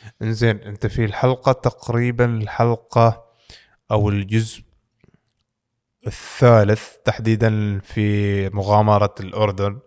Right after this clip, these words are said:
أنت ذكرت أنك أنت طالع من بيئة محافظة، من أسرة محافظة، اللي هي الأسرة العمانية المحافظة، مسجد البيت وكذا وهالأشياء والشعائر الدينية.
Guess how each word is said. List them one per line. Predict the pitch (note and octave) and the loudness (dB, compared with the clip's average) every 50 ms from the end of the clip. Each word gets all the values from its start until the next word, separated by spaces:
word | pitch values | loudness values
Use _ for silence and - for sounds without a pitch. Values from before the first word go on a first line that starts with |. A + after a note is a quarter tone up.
| _ _ _ _ _ _ _ _ | _ _ _ _ _ _ _ _
أنت | _ - | _ -10
ذكرت | G#2+ G#2 A2 - - C3 C3 - | -4 -4 0 2 2 2 2 2
أنك | B2+ A2+ A2 G#2+ G2 A#2 | -2 0 0 -2 -2 -2
أنت | A2 G#2+ G2+ - A2 G#2+ G#2 - _ _ _ _ _ _ _ _ _ _ _ _ _ _ _ | -4 -4 -2 0 0 0 -2 -6 _ _ _ _ _ _ _ _ _ _ _ _ _ _ _
طالع | - C3 C3 C3 A#2+ A2+ | 2 4 4 6 4 2
من | G#2+ G#2+ G#2 | 0 -2 -4
بيئة | G2+ A2 G#2+ G2+ | -2 -4 -4 -4
محافظة، | G2 F#2+ - - G2+ - - F2+ F#2+ F#2+ | -6 -10 -10 -10 -10 -10 -12 -18 -18 -16
من | G2 G#2+ | -14 -12
أسرة | A2 - - G#2+ | -12 -10 -10 -10
محافظة، | G2 F#2 - - F#2 F2 - E2+ - - C3 C#3 | -12 -12 -10 -10 -10 -10 -12 -16 -20 -18 -16 -16
اللي | D#3 - E3+ | -12 -8 -6
هي | D3+ D3+ D3 | -4 -4 -4
الأسرة | C#3+ C#3+ C#3+ - - C3+ C#3 C#3 | -4 -6 -8 -8 -6 -6 -6 -4
العمانية | A2+ A2 G#2 G#2 G#2 G#2 G#2+ A2+ A2+ A#2+ B2 A#2+ | -6 -6 -4 -4 -4 -4 -4 -6 -8 -8 -8 -8
المحافظة، | A2+ F#2 F2+ F2+ - - G2+ G2+ - A2 G#2 G2 A2 G#2 G#2 G#2 G#2 G2+ F#2 F#2 F#2 F#2 E2+ E2 | -10 -12 -16 -14 -8 -8 -8 -8 -6 -10 -8 -6 -4 -2 -2 -2 -4 -4 -6 -10 -14 -20 -20 -20
مسجد | E2 F2 F#2+ G2 F#2 F#2+ G2+ F#2+ G2 G2+ F#2 _ - | -20 -18 -18 -18 -16 -16 -16 -12 -12 -12 -12 _ -20
البيت | F#2 F2 G2+ F#2+ G2 G2 G2 G2 - | -20 -18 -14 -12 -12 -10 -12 -12 -14
وكذا | F#2+ - - G2+ F#2+ G2 | -18 -16 -16 -14 -12 -12
وهالأشياء | F#2 G2 F#2 F2+ F2+ - - - G#2 G2+ G2+ G#2 | -12 -12 -14 -14 -16 -18 -14 -10 -8 -8 -6 -6
والشعائر | G#2 G2+ - - - G#2 F#2+ G2 G2 G2 G2 G2 | -8 -10 -10 -6 -6 -2 -2 -2 -2 -2 -4 -6
الدينية. | F#2 F2+ F2+ F#2+ F#2+ F#2+ G2 G2+ G#2 G#2+ A2 A2 | -8 -10 -14 -14 -14 -12 -12 -10 -8 -8 -10 -10